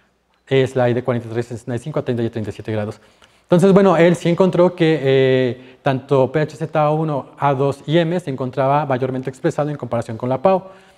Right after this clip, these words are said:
como pueden darse cuenta, ¿no? Este es A treinta, este es el rosa, es la pao A treinta y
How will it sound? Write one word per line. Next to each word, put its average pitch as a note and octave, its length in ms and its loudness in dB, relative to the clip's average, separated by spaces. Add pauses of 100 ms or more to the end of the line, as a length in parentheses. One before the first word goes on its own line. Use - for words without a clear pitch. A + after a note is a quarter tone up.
(100)
como A#2+ 240 -2
pueden B2 200 0
darse A2+ 160 -4
cuenta, A2+ 400 -6 (140)
¿no? E3+ 120 0
Este F3 160 0
es D3+ 100 -4
A B2+ 80 0
treinta, F#3+ 440 0 (800)
este A#2 180 -6
es A#2+ 80 -8
el A2+ 80 -2
rosa, D#3 260 2
es B2 120 -2
la A#2 140 0
pao E3+ 280 2
A B2+ 100 -2
treinta D#3 380 -2
y F3 300 -2